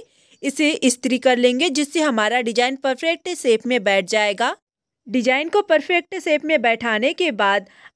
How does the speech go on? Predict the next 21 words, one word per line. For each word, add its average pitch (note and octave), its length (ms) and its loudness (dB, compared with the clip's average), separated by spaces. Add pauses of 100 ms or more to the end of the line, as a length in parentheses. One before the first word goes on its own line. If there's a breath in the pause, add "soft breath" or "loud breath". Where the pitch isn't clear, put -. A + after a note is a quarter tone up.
(100)
अब C#4 160 -10
हमें D4+ 280 0
चौकोर D#4 380 -2
शेप F#4 260 -4
में F4 140 0
कटा C4+ 300 0
हुआ D4 220 0
एक A3+ 300 0
कपड़ा A3 320 -2
लेना A#3 360 2
है C4 300 -4 (300)
और B3+ 200 -6
मोती B3 440 -4
और D4+ 200 0
सितारा C4 540 0
वाला C#4+ 260 -2
हमें D4+ 280 -4
स्टोन A3+ 340 -8
ले B3 180 4
लेना B3 320 2
है। C#4+ 260 -2